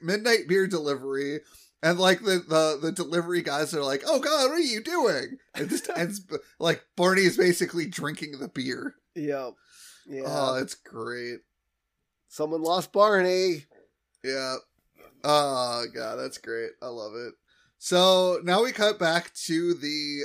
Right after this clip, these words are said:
Speaker 1: office, and Homer, Homer just stands in front of the doorway so Smithers can sneak by.
Speaker 2: Yeah,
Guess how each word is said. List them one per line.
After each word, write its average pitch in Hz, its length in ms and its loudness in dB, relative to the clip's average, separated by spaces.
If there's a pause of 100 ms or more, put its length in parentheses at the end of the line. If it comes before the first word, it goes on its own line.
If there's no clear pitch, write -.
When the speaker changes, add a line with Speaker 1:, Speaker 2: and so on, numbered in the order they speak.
Speaker 1:
office, 139 600 0
and 139 440 -10
Homer, 226 540 -2 (260)
Homer 339 240 4 (120)
just - 160 2
stands 320 440 2
in 277 140 -4
front 233 300 4
of 240 80 2
the 202 240 4
doorway 190 500 6
so 165 160 0
Smithers 196 500 0
can 143 160 -6
sneak - 440 -6
by. 120 600 -2
Speaker 2:
Yeah, 156 340 -2